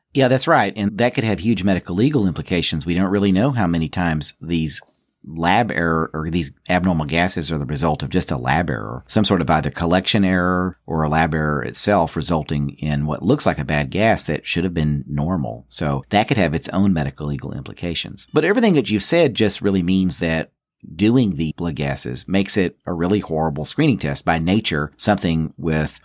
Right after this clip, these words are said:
such a low sensitivity is not going to be good for a screening test. So if you're getting them routinely at the time of every delivery, I think, though, then you're arguing that it would be a good screening test, and it certainly is not that.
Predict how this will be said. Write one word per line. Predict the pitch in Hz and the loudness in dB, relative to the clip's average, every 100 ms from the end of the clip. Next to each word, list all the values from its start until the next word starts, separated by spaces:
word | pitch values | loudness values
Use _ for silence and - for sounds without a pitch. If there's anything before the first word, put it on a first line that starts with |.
| _ _ _ | _ _ _
such | - 107 | 0 2
a | 90 | 0
low | 76 87 92 90 85 76 - _ _ | 0 2 4 4 2 -2 -8 _ _
sensitivity | - 101 - - 151 80 76 | -2 -2 0 0 2 0 -2
is | 76 - | -2 -2
not | 82 80 | -2 -2
going | - 76 73 | -4 -6 -4
to | 65 | -6
be | 69 | -6
good | 73 73 69 67 | -4 -4 -4 -8
for | - 82 71 67 65 - _ | -10 -6 -4 -4 -6 -8 _
a | - | -4
screening | - 101 98 | 0 0 0
test. | - 57 - - | -4 -10 -12 -2
So | - | 0
if | |
you're | 123 | 2
getting | 139 214 165 | 2 2 4
them | 123 | 4
routinely | 101 92 196 160 95 92 | 2 0 2 2 2 0
at | |
the | 95 | -2
time | 107 104 | -2 0
of | 87 | 0
every | 87 82 | -2 -4
delivery, | 80 147 208 110 87 85 80 _ _ _ | -4 0 0 0 0 -2 -6 _ _ _
I | 101 | -6
think, | 95 120 98 | 0 0 2
though, | 104 | 0
then | 90 92 80 82 | 2 0 -2 -8
you're | - 98 - | -2 0 2
arguing | 107 147 110 82 82 76 | 2 2 2 0 -2 -4
that | 82 | -6
it | 80 - | -8 -4
would | 139 208 | -2 0
be | 104 85 | 0 0
a | |
good | 65 71 | -2 -6
screening | - - 67 60 | -8 -10 -10 -10
test, | 62 60 58 - - _ | -10 -10 -10 -12 -14 _
and | 80 78 | -6 -4
it | - | -4
certainly | - 107 78 76 65 | 0 0 0 -4 -4
is | 65 | -4
not | 69 64 - | -4 -6 -8
that. | 58 53 - | -8 -8 -10